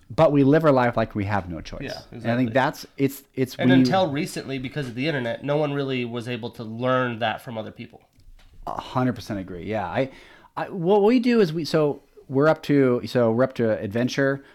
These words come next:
Speaker 1: We wanna, we have a life of exploration. Like, we have a declaration we say to each other every day where we look each other in the eyes and we, you know, we say, like, um,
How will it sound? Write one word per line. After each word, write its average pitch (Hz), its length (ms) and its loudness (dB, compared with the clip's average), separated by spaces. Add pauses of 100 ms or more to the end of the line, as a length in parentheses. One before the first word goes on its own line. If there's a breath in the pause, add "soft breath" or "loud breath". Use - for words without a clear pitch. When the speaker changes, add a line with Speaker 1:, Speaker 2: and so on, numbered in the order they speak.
(160 loud breath)
Speaker 1:
We 113 140 2
wanna, 113 260 0
we 107 100 -2
have 101 120 -2
a 107 40 -4
life 113 240 -2
of 107 260 -2
exploration. 107 800 -4
Like, 98 160 -4
we 113 80 0
have 110 80 0
a 104 60 -4
declaration 107 520 -4
we 101 60 -2
say 98 120 -8
to 98 120 -4
each 98 100 -8
other 95 160 -4
every 95 160 -6
day 92 240 -4
where 95 100 -8
we 90 80 -8
look 95 160 -8
each - 100 -16
other 98 140 -6
in 92 80 -8
the 92 120 -6
eyes 90 300 -10
and 92 80 -12
we, 87 100 -10
you 80 80 -12
know, 92 120 -8
we 90 80 -10
say, 92 220 -10
like, 90 240 -8
um, 87 360 -8